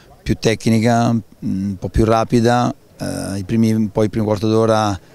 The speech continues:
venti minuti di studio, poi nei secondi venticinque minuti siamo stati molto bravi a creare, sia a fare gol e a creare tante occasioni, quindi bravi, faccio i complimenti al, al gruppo, alla squadra, perché, mm, stiamo crescendo sempre di più.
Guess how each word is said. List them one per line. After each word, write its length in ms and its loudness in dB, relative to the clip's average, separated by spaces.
venti 200 -4
minuti 200 0
di 120 2
studio, 500 2
poi 320 2
nei 380 -2
secondi 460 -2
venticinque 440 -2
minuti 400 0
siamo 180 -4
stati 280 -4
molto 260 -4
bravi 320 0
a 60 -2
creare, 500 -2
sia 240 -2
a 40 -6
fare 200 -4
gol 220 2
e 40 0
a 20 0
creare 260 -4
tante 180 -6
occasioni, 440 -4
quindi 320 -2
bravi, 480 2
faccio 220 -2
i 40 -6
complimenti 380 -2
al, 260 -2
al 140 -4
gruppo, 480 2
alla 160 0
squadra, 380 0
perché, 320 -4
mm, 800 -20
stiamo 360 -2
crescendo 520 -2
sempre 220 -4
di 120 0
più. 300 4